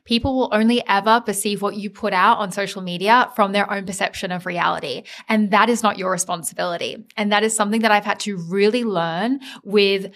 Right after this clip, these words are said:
allowing myself to be fully seen and heard as the person that I am, as my authentic self, and realize that my authentic self is not going to be loved and liked by everyone. And I already knew that, but I think recently I've had to really <laughs> experience that.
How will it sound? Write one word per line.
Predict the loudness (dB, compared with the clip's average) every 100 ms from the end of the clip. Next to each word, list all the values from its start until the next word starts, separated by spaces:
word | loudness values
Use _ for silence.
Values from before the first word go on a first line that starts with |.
| -8 -2
allowing | 2 4 4 4
myself | 2 2 2 0 0
to | -10
be | -10
fully | -6 -2 -2
seen | -2 -4
and | -4
heard | -4 -2 -2
as | -2
the | -8
person | -2 -2 -2 -4
that | -2
I | 0
am, | 0 0 0
as | 0
my | 0
authentic | -2 2 2 4 0 0
self, | 0 0 -2
and | 0 2
realize | 4 4 6 4
that | 4 2
my | 2 0
authentic | 0 -2 -4
self | 0 0 2
is | -2
not | 0 0 -2 -2
going | 0 0 -2
to | -2 -2 0 -4 -8 -10 0
be | 0
loved | 4 4 4
and | 2 2
liked | 0 -2
by | -2 0
everyone. | 0 -4 -6 -8 -8
And | -2
I | 0 0 4
already | 4 4 2
knew | 2 2 2
that, | 4 4 2 -4 -2
but | 2
I | 2
think | 4 0 2
recently | 0 0 -4 -2
I've | -2 -2
had | -2 -2
to | -2
really | -4 -2 -2
<laughs> | -4
experience | -6 -4 -2 -2 -2 -4 -6 -12 -2
that. | 2 2